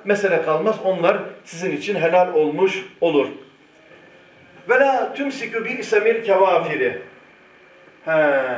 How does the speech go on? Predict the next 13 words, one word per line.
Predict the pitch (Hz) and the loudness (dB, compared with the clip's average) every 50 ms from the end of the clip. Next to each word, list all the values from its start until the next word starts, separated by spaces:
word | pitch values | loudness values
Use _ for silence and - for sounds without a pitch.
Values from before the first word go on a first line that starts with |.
| - - - - _ _ _ _ _ _ _ _ _ _ _ _ _ _ _ _ _ _ _ _ _ _ _ _ - - - - - - - - - - | -10 -12 -16 -20 _ _ _ _ _ _ _ _ _ _ _ _ _ _ _ _ _ _ _ _ _ _ _ _ -20 -20 -20 -20 -20 -20 -20 -14 -6 -2
Kafir | 202 226 240 240 240 285 285 - 240 | 0 0 0 0 0 -4 -4 -2 -2
kadınların | 240 233 220 220 214 214 214 220 233 226 220 | -2 0 0 0 0 0 0 0 0 0 -2
nikahını, | 208 185 - 175 180 165 - 151 143 131 131 - - - - - - - _ _ _ _ _ _ _ _ _ _ _ _ _ _ _ _ _ _ _ - | -2 -2 0 2 2 2 2 0 -2 -2 -2 -2 -4 -4 -6 -12 -18 -20 _ _ _ _ _ _ _ _ _ _ _ _ _ _ _ _ _ _ _ -2
kafir | 196 202 202 208 202 - 262 - | 0 2 2 0 -2 -4 -6 -6
kada, | - 202 196 190 185 - - - - - - - - - | -2 0 0 2 2 0 0 -2 -4 -8 -12 -8 -2 0
"Ve | 220 240 | 2 4
la | 247 240 240 233 | 4 2 2 0
tümsikü | 277 269 - - 214 202 - 208 185 | -4 -6 -8 -10 -12 -12 -12 -12 -12
bi | 180 | -10
isemil | - 202 - 214 208 208 202 196 - | -12 -6 -2 0 2 2 2 0 0
kevafiri," | - 190 175 180 180 170 170 165 160 147 147 165 190 185 - - - - - - - | 2 2 2 4 4 2 2 0 -2 -2 -2 -2 -2 -2 -4 -8 -16 -20 -16 -6 -2
kafir | 208 214 220 226 254 277 269 - | -2 0 0 -2 -4 -6 -8 -4
kadınların | 226 214 202 202 202 196 196 190 185 180 175 165 170 - | -4 -2 -2 -2 0 0 2 2 2 0 -2 -6 -10 -12